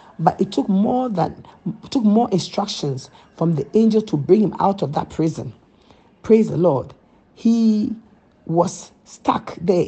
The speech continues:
in his mind, but he had to get that instruction that brought him out.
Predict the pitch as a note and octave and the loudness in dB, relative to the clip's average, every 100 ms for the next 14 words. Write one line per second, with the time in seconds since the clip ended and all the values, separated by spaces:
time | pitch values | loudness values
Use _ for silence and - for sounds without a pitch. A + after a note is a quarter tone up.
0 | - F3 D#3+ D3 C#3 - C#3 F#3+ G3+ C#3 | -2 -2 -2 -2 -6 -4 -2 -2 -2 -6
1 | - - _ _ _ _ _ _ _ - | -10 -20 _ _ _ _ _ _ _ -10
2 | F3 D3+ A3+ - - _ _ _ _ G3+ | 0 2 2 -2 -20 _ _ _ _ -2
3 | F3+ A3 A#3+ - D3+ C#3+ A3+ A3 - _ | 0 -2 -4 -4 -4 -2 -4 -4 -16 _
4 | _ - G#3 G#3 D3 - - - D#3+ F#3 | _ -2 -2 0 -4 -2 -4 -2 0 0
5 | D3+ D3 - C#3 - - - | 0 -2 -2 -4 -6 -8 -14